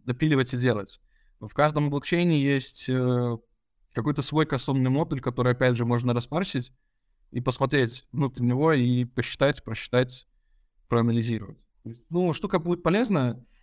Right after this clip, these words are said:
Э, мы сейчас делаем это для Космоса, то есть для дефолтных всех модулей, а дальше пойдём по сеткам уже, э, если у комьюнити будет, э,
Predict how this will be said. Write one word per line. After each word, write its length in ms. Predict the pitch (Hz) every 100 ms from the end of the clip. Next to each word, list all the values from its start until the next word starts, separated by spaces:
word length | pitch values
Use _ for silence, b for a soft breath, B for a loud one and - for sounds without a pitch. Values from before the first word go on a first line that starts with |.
| b -
Э, 120 | 120
мы 120 | 147
сейчас 240 | 151 175 151
делаем 280 | 160 156 147
это 140 | 143
для 180 | 135 135
Космоса, 420 | 139 196 180 147
то 100 | 123
есть 200 | 120 113 110
для 460 | 117 120 113 113 107 - _ _ _ _ 117
дефолтных 460 | 139 156 143 123
всех 180 | - 165
модулей, 520 | 156 196 151 113 117 _ _ _ -
а 60 |
дальше 320 | 120 143 - 127
пойдём 360 | 127 131 135
по 100 | 127
сеткам 440 | 120 156 - 123 117
уже, 200 | 110 113
э, 440 | 117 113 110 107 110
если 560 | - 117 113 110 107 107 _ _ _ -
у 40 |
комьюнити 440 | - 120 131 123 127
будет, 520 | 127 120 110 107 -
э, 340 | 107 107 107